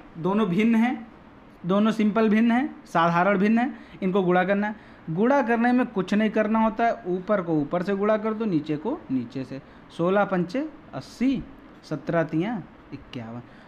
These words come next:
दोस्तों हमें ऑप्शन देख के तुरंत टिक करना है। यूपी टेट में आंसर, आंसर ऑप्शन में दिए रहते हैं, जो सही है तुरंत आप देख लीजिए।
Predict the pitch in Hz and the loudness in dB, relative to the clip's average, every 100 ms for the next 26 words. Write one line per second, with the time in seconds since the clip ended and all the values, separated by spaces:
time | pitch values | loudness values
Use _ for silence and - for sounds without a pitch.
0 | - 156 175 175 247 175 180 226 262 - | -14 -6 -6 -4 -4 -2 -2 -2 -4 -6
1 | - - - - - - - - 175 180 | -18 -20 -20 -20 -20 -20 -14 -4 -2 -2
2 | - 233 202 214 220 240 233 190 202 214 | 0 0 2 2 0 -4 -4 -2 -2 -2
3 | 208 190 190 180 196 214 269 - - - | -2 -4 -4 -2 -2 -4 -6 -8 -20 -20
4 | - - - - - - - - 170 185 | -20 -20 -20 -20 -20 -20 -12 -2 -2 0
5 | 208 208 202 208 190 175 202 - - - | 0 2 2 2 2 2 -2 -4 -14 -20
6 | - 170 175 175 202 220 214 - - - | -6 0 2 2 2 2 -2 -10 -20 -20
7 | - - 165 160 202 196 180 160 175 202 | -20 -4 -2 -2 -2 -2 0 0 2 0
8 | 196 208 202 247 - - - 151 170 226 | 0 -2 -2 -4 -10 -20 -12 -4 0 2
9 | 220 180 208 233 240 - 202 226 220 175 | 0 0 0 0 -2 0 0 2 2 0
10 | 160 190 208 220 | 0 -2 -2 -2